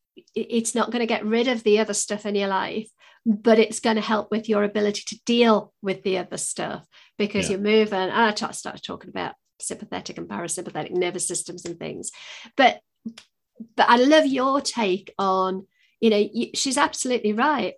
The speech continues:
Speaker 1: All of the stuff that she's having to deal with that is stressing her out is still gonna be there, regardless of whether she does the, the stress shield stuff that you're talking about.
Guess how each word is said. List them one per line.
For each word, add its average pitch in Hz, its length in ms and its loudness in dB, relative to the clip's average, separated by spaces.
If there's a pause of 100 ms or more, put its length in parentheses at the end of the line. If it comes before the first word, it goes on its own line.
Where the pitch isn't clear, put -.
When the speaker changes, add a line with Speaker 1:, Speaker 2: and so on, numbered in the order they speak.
Speaker 1:
All 302 220 6
of 349 120 -2
the 285 80 -4
stuff - 720 0 (580)
that 214 200 2
she's 233 220 -2
having 220 260 2
to - 100 -12
deal 214 280 0
with 180 180 -6
that 196 160 -4
is 190 180 -4
stressing 214 420 -4
her 196 120 -2
out 196 240 -2
is 202 180 -2
still 247 260 -2
gonna 233 180 -2
be 233 300 0
there, 175 360 -6 (1120)
regardless 226 580 4
of 208 80 -14
whether 202 220 -4
she 196 180 -4
does 196 320 -6
the, 190 260 -4
the 202 80 -10
stress 220 320 -2
shield 190 440 -2
stuff - 300 -6
that - 160 -12
you're 196 200 -4
talking 220 440 -6
about. - 440 -10